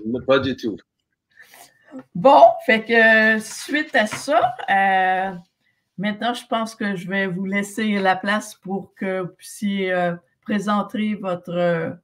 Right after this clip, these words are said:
Speaker 2: vos diapositives et le programme de ce soir sur la, l'arthrite, euh, psoriasique. Merci beaucoup d'être là.
Speaker 1: Merci beaucoup, euh, pour l'invitation. Euh, je remercie l'association.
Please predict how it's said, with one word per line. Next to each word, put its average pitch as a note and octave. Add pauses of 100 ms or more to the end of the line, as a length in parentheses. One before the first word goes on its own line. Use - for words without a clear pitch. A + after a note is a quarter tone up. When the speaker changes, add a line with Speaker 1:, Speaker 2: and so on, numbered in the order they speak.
(480)
Speaker 2:
vos F#3
diapositives G#3+
et G3
le F#3+
programme F#3
de E3+
ce E3+
soir F3+
sur D#3+
la, D3+
l'arthrite, F3
euh, E3+
psoriasique. D#3 (460)
Merci G3
beaucoup G#3+
d'être D3
là. - (1400)
Speaker 1:
Merci G#2+
beaucoup, C#3+
euh, A#2+
pour -
l'invitation. A2+ (440)
Euh, F#2+
je F2
remercie G2+
l'association. G#2+